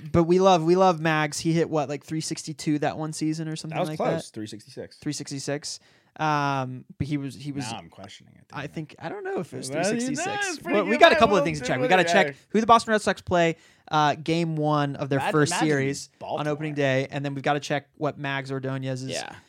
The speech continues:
Speaker 1: uh, career high average was that one season. But what we're gonna do is we're gonna go through the A L East and the N L East. I'm going to give you the over-under projected wins for each of the teams in those two divisions.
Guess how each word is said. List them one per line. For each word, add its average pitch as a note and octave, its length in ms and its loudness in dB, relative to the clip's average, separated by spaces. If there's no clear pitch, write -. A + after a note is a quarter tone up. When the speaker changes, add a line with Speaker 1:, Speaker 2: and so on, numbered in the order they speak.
Speaker 1:
uh, B2 260 -4
career D#3+ 300 2
high C#3+ 240 2
average B2+ 480 -4
was B2 380 -4
that C3 180 -6
one C#3+ 160 0
season. C3 480 -4
But C3 120 -8
what D#3+ 180 -6
we're F3 160 -4
gonna E3+ 140 -4
do C#3+ 300 0
is C3 140 -4
we're C#3+ 60 -8
gonna D3 100 -6
go D3 140 0
through D3 160 -6
the C3+ 180 -6
A F3 160 0
L F3+ 180 0
East F#3+ 380 -8
and D#3 100 -6
the D3 120 -6
N D#3 160 -4
L D3+ 180 -2
East. D3 300 -6
I'm E3+ 180 -6
going G3 200 -4
to D#3+ 100 -12
give D3 320 -8
you D3 340 -2
the C3+ 300 -10
over-under D3 1000 -4
projected C#3+ 420 -6
wins C3+ 400 -8
for C3+ 180 -10
each - 440 -14
of C#3+ 140 -10
the C3+ 80 -10
teams C3+ 480 -10
in C#3 240 -8
those C3+ 320 -4
two D#3 200 -8
divisions. C#3+ 680 -10